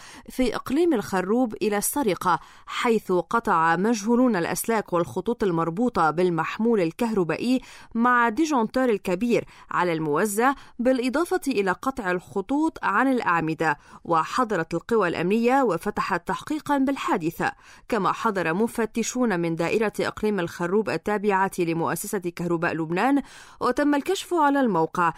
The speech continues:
وتقديم شكوى ضد مجهول في مخفر السعديات. رئيس البلدية جورج داغر ناشد القوى الأمنية تكثيف وتعزيز إجراءاتها اللازمة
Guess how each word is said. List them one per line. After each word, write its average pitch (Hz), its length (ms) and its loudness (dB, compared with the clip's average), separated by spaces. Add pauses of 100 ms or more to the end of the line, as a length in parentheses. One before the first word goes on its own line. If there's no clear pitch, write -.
(180)
وتقديم 175 640 0
شكوى 233 580 0 (240)
ضد 277 220 -2
مجهول 320 600 2
في 269 280 0
مخفر 180 440 -4
السعديات. 165 840 -2 (360)
رئيس 370 300 0
البلدية 311 600 2
جورج 277 240 0
داغر 254 480 2
ناشد 262 420 0
القوى 240 340 0
الأمنية 233 420 0
تكثيف - 460 -6
وتعزيز 175 640 0
إجراءاتها 175 720 -2
اللازمة 214 580 0